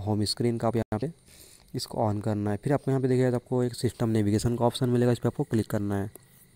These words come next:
And गाइस, यहीं पे आपकी शुरुआत होती है, जिससे आप अपने फ़ोन में बटन से लेकर gesture मोड में जा सकते हैं। तो simply गाइस, आपको देखिए फर्स्ट नंबर पे बटन का ऑप्शन मिलेगा, जिससे मैं अपने फ़ोन में गाइस बटन को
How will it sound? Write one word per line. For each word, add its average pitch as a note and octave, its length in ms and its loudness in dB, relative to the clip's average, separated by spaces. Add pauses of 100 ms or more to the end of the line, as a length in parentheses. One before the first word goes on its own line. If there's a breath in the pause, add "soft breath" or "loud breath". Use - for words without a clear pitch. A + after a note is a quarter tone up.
(1300 loud breath)
And C3+ 180 6
गाइस, C3 140 8
यहीं A#2+ 180 6
पे B2+ 80 6
आपकी B2 240 2
शुरुआत B2 360 0
होती B2+ 220 0
है, B2 160 4
जिससे A2 220 -2
आप G#2+ 80 0
अपने A2 220 -2
फ़ोन A#2 200 -4
में A#2 140 0
बटन A2+ 300 0
से B2 160 -2
लेकर A2+ 280 0
gesture A2 360 -2
मोड G#2+ 200 0
में B2 100 -2
जा A2 120 -2
सकते G#2 340 -8
हैं। G2 180 -6 (500 loud breath)
तो A#2 80 0
simply C3+ 240 2
गाइस, C#3 120 4
आपको C#3 160 0
देखिए C3 160 2
फर्स्ट B2+ 260 -2
नंबर B2+ 200 2
पे B2 100 2
बटन A2 280 0
का A#2 100 0
ऑप्शन A#2+ 220 -2
मिलेगा, A#2+ 220 2
जिससे A#2 200 -2
मैं A#2 100 2
अपने A#2 200 -2
फ़ोन A#2 180 0
में A#2 120 0
गाइस A#2 160 0
बटन G#2+ 320 -2
को B2 200 -4